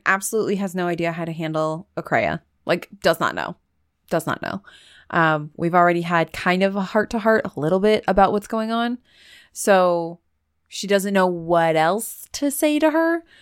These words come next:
So she's just giving her space, um, and just not talking. So I think what you see, or the way that I'm picturing it, is Marin and Osmer kind of towards the front leading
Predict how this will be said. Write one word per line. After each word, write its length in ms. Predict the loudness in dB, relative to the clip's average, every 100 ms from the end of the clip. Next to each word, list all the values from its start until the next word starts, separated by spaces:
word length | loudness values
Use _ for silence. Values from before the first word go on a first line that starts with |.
| _
So 160 | 0 2
she's 320 | 4 2 -2
just 420 | 0 2 2 0
giving 240 | -6 -4 -4
her 100 | -6
space, 560 | -8 -8 -8 -8 -10 _ _ _ _ -2
um, 460 | 2 2 0 -8 -10 -6
and 160 | -6
just 140 | -6 -6
not 120 | -6
talking. 380 | -6 -6 -8 -2
So 160 | 2
I 120 | 4
think 260 | 4 0 2
what 140 | 2
you 120 | 2 -2
see, 520 | -2 -4 -6 -6 -12 _ _ _ _ -4
or 120 | -2
the 80 | 4
way 140 | 4
that 100 | 6
I'm 200 | 4 0
picturing 400 | -6 -10 -10 -8
it, 180 | -8 -8 -4
is 480 | -2 -2 -6 -12 -16 _ _ _ _ _ _
Marin 640 | -2 4 4 6 4 4 0 -2
and 340 | 0 2 0 2
Osmer 580 | 4 4 2 0 0 0
kind 180 | -2 -2
of 60 |
towards 580 | 0 0 0 -2 -10 -10 -6
the 80 |
front 580 | -4 -4 -2 2 2 2
leading 680 | -2 -2 2 2 2 0